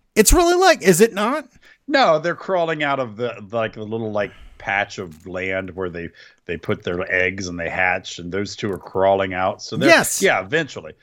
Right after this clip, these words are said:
Speaker 1: It's pretty amazing.
Speaker 2: I, I
Speaker 1: But
Speaker 2: just,
Speaker 1: these,
Speaker 2: what do you
Speaker 1: the
Speaker 2: do about the mic work?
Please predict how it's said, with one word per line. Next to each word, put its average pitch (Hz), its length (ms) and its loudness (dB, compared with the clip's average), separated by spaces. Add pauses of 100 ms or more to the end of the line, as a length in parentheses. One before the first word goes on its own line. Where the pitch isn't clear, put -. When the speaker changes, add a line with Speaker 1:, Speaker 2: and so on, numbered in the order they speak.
(140)
Speaker 1:
It's 180 140 -4
pretty 262 220 0
amazing. 185 280 0
Speaker 2:
I, 92 40 -14
I - 600 -20
Speaker 1:
But 165 120 -2
Speaker 2:
just, - 40 -8
Speaker 1:
these, 214 320 -2
Speaker 2:
what 101 120 -10
do 113 40 -8
you 120 80 -8
Speaker 1:
the 175 100 -4
Speaker 2:
do 131 60 0
about 117 240 0
the 110 60 -10
mic 98 320 -8
work? - 420 -14